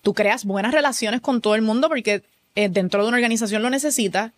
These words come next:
pero no necesariamente eres mejor amigo de todo el mundo. Pero hay personas que sí, que se te topan en tu camino y realmente, eh, pasan de ser colegas a ser amigos. Y yo pienso que es muy importante en las organizaciones porque te da un sentido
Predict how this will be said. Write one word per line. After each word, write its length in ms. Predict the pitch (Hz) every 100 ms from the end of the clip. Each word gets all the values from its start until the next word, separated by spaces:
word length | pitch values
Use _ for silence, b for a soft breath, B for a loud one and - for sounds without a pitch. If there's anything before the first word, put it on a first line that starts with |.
| B B B -
pero 160 | - 254
no 100 | 233
necesariamente 580 | 233 262 269 269 277
eres 140 | 269 262
mejor 280 | 240 214 208
amigo 280 | 196 226
de 100 | 247
todo 160 | 202 180
el 120 | 170
mundo. 440 | 185 214 165 - - B B B B -
Pero 140 | 247
hay 60 | 233
personas 360 | 277 320 349
que 120 | 339 285
sí, 300 | 226 294 285
que 100 | 240
se 100 | 233
te 100 | 208
topan 220 | 202 220
en 100 | 254
tu 80 | 262
camino 280 | 269 285 302
y 40 |
realmente, 640 | 254 214 233 247 240 233 - -
eh, 360 | 202 190 190 185
pasan 260 | 196 208 214
de 80 | 226
ser 180 | 254
colegas 420 | 226 262 269 262 233
a 80 | 202
ser 200 | 202 190
amigos. 420 | 202 180 165 175 B B B -
Y 360 | 233 220 214
yo 140 | 196 208
pienso 260 | 247 269
que 60 | 254
es 60 |
muy 220 | 214 220 240
importante 600 | 254 262 240 262 254 262
en 60 |
las 80 | 254
organizaciones 880 | 254 254 254 262 247 294 220 196 202 _ B B _
porque 480 | 226 220 196 - 208
te 180 | - 208
da 120 | 202
un 180 | 214 240
sentido 1000 | - 277 254 247 262 254 240 214 208